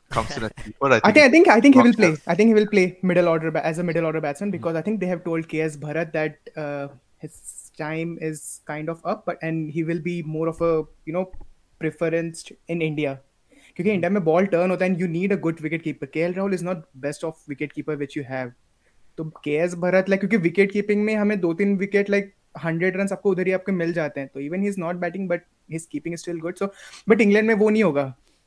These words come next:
Speaker 3: Like, you'll
Speaker 4: हम्म।
Speaker 3: get swinging conditions। So, I think K L Rahul should be able to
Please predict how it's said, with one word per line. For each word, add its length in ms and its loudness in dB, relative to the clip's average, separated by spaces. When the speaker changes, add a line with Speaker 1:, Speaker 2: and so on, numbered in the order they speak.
Speaker 3:
Like, 120 -12
you'll 200 -4
Speaker 4:
हम्म। 120 0
Speaker 3:
get 80 -10
swinging 400 -4
conditions। 540 -6
So, 120 -2
I 40 0
think 180 -2
K 140 0
L 180 -2
Rahul 300 -2
should 180 -6
be 100 2
able 200 -4
to 40 -4